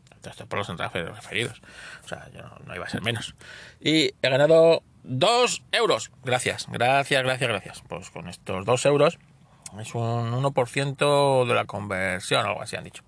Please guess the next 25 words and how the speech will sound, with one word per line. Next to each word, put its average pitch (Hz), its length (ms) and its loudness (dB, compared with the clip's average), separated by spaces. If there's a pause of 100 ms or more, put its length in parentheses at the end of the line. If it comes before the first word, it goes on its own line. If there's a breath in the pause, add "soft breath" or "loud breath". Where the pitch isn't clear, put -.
(560 loud breath)
Bueno, - 160 -2 (140)
pues 110 180 -10
con 107 100 -10
estos, 104 800 -2 (1120)
con - 100 -6
estos 98 200 -8
dos 110 200 0
euros 139 400 4
los 110 200 0
pienso 131 360 -2
invertir 139 840 0
en, 117 520 -2
bueno, - 280 -6 (100)
ya 101 180 -8
cuando 90 420 -10
junte 117 320 -6
veinticinco 113 600 -6 (380 loud breath)
podré 110 200 -4
comprar 101 360 -6
un - 200 -16
cheque - 280 -8
de 90 60 -6
esos 95 140 -10
de 95 80 -2
Amazon, 98 300 -10